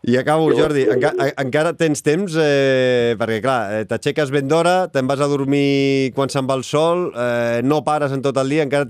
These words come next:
Speaker 1: tens alguna hora per practicar arts marcials o no?
Speaker 2: No, no, ara, ara a l'estiu estem tranquil·lets. Jo vaig fer un curs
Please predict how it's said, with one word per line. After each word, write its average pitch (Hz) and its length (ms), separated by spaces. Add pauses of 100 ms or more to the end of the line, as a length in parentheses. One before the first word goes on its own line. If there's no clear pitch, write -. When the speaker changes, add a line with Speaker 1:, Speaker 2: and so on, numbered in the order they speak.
(120)
Speaker 1:
tens 143 280
alguna 135 320
hora 151 180
per 156 140
practicar 127 480 (320)
arts 120 220
marcials 135 420
o 175 80
no? 139 140 (720)
Speaker 2:
No, 139 280
no, 123 140
ara, 135 320
ara 143 240
a 151 60
l'estiu 147 440
estem 127 240
tranquil·lets. 123 540
Jo 135 80
vaig 143 160
fer 147 100
un 135 100
curs 156 440